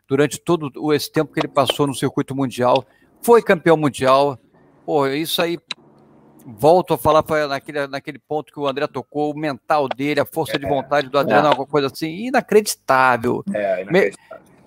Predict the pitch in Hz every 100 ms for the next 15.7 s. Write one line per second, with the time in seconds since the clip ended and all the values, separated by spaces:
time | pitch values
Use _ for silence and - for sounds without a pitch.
0 | - - 185 170 160 170 175 - 165 -
1 | - 160 - 127 127 160 156 139 135 -
2 | - - 160 123 156 156 151 131 - 143
3 | 113 127 143 143 127 135 120 95 _ _
4 | _ - - 294 294 175 147 190 151 139
5 | 110 135 131 165 - 170 170 175 180 170
6 | 151 139 143 156 - - _ _ 147 143
7 | 165 - 156 139 - - 139 143 - 143
8 | 139 147 - 143 - 117 113 113 107 120
9 | 123 135 139 147 127 _ 202 104 107 104
10 | 95 156 135 123 - _ _ 139 - 175
11 | 165 165 156 - 160 196 185 156 180 190
12 | - 165 135 117 147 139 165 - 160 160
13 | 160 147 151 - 127 120 160 160 139 143
14 | 143 147 143 - 135 143 - 113 117 147
15 | 143 135 131 165 165 117 127